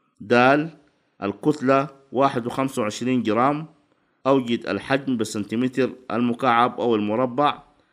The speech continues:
والكثافة، صفر فاصلة ستة وثلاثين. ه، أوجد الكتلة بالجرام،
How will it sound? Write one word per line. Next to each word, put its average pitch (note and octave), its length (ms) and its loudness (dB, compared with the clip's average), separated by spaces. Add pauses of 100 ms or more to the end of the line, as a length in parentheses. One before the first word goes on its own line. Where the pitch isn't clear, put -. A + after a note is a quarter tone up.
(300)
والكثافة، B2 1000 0 (400)
صفر C3 360 0
فاصلة B2 640 -2
ستة A#2+ 340 -4
وثلاثين. G#2 680 0 (520)
ه، C3+ 260 0 (500)
أوجد C3 300 2
الكتلة C#3+ 640 -2 (100)
بالجرام، A#2 680 0